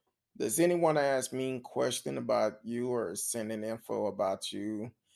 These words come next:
Does that happen to you? I'm here to protect you and the streamers, and I love your podcast too. It's my favorite. Um, they don't really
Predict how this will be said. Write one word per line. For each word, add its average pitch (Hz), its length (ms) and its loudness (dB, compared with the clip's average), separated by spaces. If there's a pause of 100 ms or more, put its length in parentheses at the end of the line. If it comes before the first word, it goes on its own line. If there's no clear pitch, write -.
(240)
Does - 220 -4
that 147 160 4
happen 117 480 0
to 123 160 -10
you? 135 440 -4 (120)
I'm 107 180 -6
here 104 420 -6
to - 80 -18
protect - 480 -6
you 92 260 -6
and 78 140 -8
the - 160 -10 (280)
streamers, 101 680 -6 (360)
and 78 140 -6
I 76 60 -4
love 92 340 0
your 85 120 -8
podcast 76 640 -4
too. 101 160 -6
It's - 220 -10
my 80 140 -10 (100)
favorite. 65 400 -8 (480)
Um, 131 580 6 (800)
they 170 160 10
don't 240 260 12
really 165 600 6